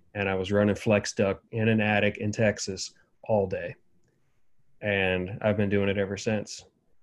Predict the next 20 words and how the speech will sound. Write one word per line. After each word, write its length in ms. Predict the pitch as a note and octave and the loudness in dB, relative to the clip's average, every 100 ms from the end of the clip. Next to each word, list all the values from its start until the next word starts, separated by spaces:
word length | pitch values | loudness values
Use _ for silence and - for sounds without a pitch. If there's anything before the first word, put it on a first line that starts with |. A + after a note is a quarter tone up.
| _ - | _ -14
Um, 340 | F#2+ F#2+ F#2+ | -10 -8 -8
I 220 | F#2+ G2 | -6 -4
quit 280 | F#2+ - A#2+ | -4 -2 -2
my 140 | A2 G2 | -2 -2
job 360 | G2+ G2+ G2+ | 2 2 2
and 100 | G2+ | 0
went 140 | G#2 G2 | -2 -2
to 60 | |
work 220 | G#2 G2 | 0 0
for 120 | - F#2+ | 0 -2
him 200 | G#2 G2+ | -2 -2
full 220 | G#2+ F#2+ | -2 -2
time. 480 | - G2+ G2+ G2+ G#2 _ _ _ _ _ | 0 0 2 0 -4 _ _ _ _ _
He 460 | A2 G#2+ G#2 G#2 - _ | 2 4 4 0 -8 _
sent 300 | - - A2+ | -6 -2 -2
me 140 | A2 A2 | -2 -6
to 420 | - A2 G2+ G2 | -4 -2 -2 -4
trade 300 | - A#2+ B2+ | 0 2 2
school, 420 | B2 - G2 G2+ | 2 -2 0 0
which 300 | G2+ F#2+ - | -2 -4 -8